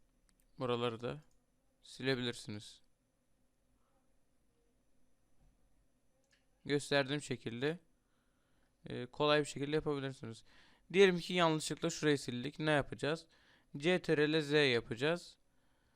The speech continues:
E, bu şekilde geri alma tuşu,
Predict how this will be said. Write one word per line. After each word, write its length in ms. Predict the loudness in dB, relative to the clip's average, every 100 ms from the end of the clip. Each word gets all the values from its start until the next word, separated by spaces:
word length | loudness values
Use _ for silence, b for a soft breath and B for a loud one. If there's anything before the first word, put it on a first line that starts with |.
| _ _ -10
E, 340 | -4 -2 -2
bu 60 | -4
şekilde 600 | -4 -4 -6 -6 -6 -6 -12 _ _ _ _ _ _ _ _ -16 0
geri 260 | 4 6
alma 300 | 6 4 -2
tuşu, 480 | -6 -12 -8 -6 -8